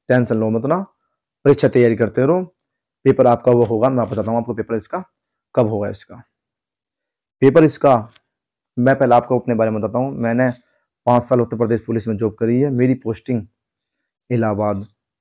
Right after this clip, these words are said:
लखनऊ, काफ़ी जहाँ पे, जय इलाहाबाद में पीएचक्यू पढ़ता और भर्ती बोर्ड पढ़ता लखनऊ में। लखनऊ, लखनऊ में ये हाई कोर्ट के पास में तुलसी गंगा कॉम्प्लेक्स, उसके पास पड़ता भर्ती बोर्ड। तो आप क्या करना,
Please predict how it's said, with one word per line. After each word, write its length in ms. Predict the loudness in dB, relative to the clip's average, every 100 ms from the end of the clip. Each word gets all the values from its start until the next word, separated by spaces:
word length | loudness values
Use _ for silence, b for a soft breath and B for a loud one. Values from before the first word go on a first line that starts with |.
| _ _ _ -4
लखनऊ, 420 | -2 0 0 -2
काफ़ी 360 | -2 -4 0 -2
जहाँ 220 | -2 -6
पे, 140 | -4
जय 140 | 2 2
इलाहाबाद 280 | 4 2
में 140 | 0 0
पीएचक्यू 360 | -2 -4 -4
पढ़ता 480 | -4 -2 0 -2 -4 _ _ _ _ -4
और 80 | -2
भर्ती 240 | -2 -2
बोर्ड 180 | 0 0
पढ़ता 260 | -2 -4
लखनऊ 400 | -4 -4 -4 -4
में। 200 | -4 -8 -8
लखनऊ, 560 | -4 -2 0 0 0
लखनऊ 360 | -2 -2 0 -2
में 140 | 0
ये 320 | -2 0 -2 -4 _ _ _ _ _ _ _ _ _ -2
हाई 180 | 2
कोर्ट 220 | 4 2 2
के 100 | 0
पास 260 | 0 -2
में 240 | -2 -4 -2
तुलसी 300 | -2 0 0
गंगा 220 | 0 -2
कॉम्प्लेक्स, 640 | -2 -4 0 -2 -2 -20 _ _ -14
उसके 200 | -12 -6
पास 180 | -4 -4
पड़ता 160 | -2 -2
भर्ती 260 | -4 -6
बोर्ड। 180 | -4 -6 -8 _ _ _ _ _ -20 -20 _ _ _ _ _ _ _ _ _ -2
तो 120 | 2
आप 220 | 4 4 4
क्या 120 | 2
करना, 280 | 4 0